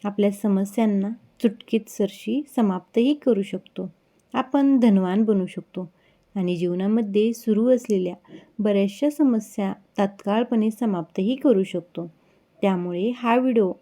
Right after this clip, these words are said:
लक्षपूर्वक आणि शेवटपर्यंत नक्कीच पहा. या रोपाला जास्वंदीच्या नावाने ओळखले जाते. या लाल रंगाच्या तीन प्रजाती आहेत. एक सफेद जास्वंद, लाल गुलाबी रंगाची,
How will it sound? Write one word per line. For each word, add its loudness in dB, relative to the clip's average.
लक्षपूर्वक 2
आणि 0
शेवटपर्यंत 0
नक्कीच -2
पहा. -6
या 0
रोपाला -4
जास्वंदीच्या -2
नावाने -2
ओळखले -2
जाते. -6
या 2
लाल -4
रंगाच्या -4
तीन 2
प्रजाती -2
आहेत. -6
एक 0
सफेद -2
जास्वंद, -6
लाल -4
गुलाबी 0
रंगाची, -2